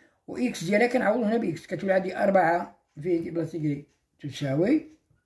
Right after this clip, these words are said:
ناقص حداعشر على إيت-، على أربعة، ها هي، مضروبة في ناقص اثنان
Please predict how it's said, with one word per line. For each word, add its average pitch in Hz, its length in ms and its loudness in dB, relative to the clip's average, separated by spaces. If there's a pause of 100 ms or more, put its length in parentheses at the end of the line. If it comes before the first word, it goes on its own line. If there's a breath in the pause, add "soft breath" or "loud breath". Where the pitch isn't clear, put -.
(1040 soft breath)
ناقص 202 300 -2
حداعشر 190 460 4
على 156 400 2 (320)
إيت-، 151 280 -10
على 156 200 -4
أربعة، 160 760 0 (300)
ها 120 100 -14
هي، 143 280 -6 (1120)
مضروبة 185 420 2
في 196 80 -2
ناقص 208 420 0
اثنان 180 580 0